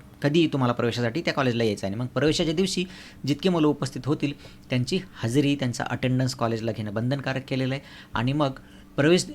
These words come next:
दिल्याची, इथं सॉरी माझ्याकडनं स्पेलिंग मिस्टेक झाली, प्रवेश दिल्याची नोंद लगेच पोर्टलवर नोंदवावी लागेल कॉलेजला आणि,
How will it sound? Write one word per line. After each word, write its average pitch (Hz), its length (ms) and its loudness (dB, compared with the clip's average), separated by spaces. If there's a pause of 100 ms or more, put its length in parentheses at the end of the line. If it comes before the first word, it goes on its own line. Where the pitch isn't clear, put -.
दिल्याची, 135 400 4
इथं 123 160 0
सॉरी 120 240 -2
माझ्याकडनं 110 320 -4
स्पेलिंग 117 240 -4
मिस्टेक 123 180 -4
झाली, 131 120 -2 (380)
प्रवेश 151 200 4
दिल्याची 151 300 4
नोंद 151 220 2
लगेच 156 260 2
पोर्टलवर 135 500 0 (260)
नोंदवावी 120 320 2
लागेल 110 240 0
कॉलेजला 110 440 -2 (160)
आणि, 165 200 -4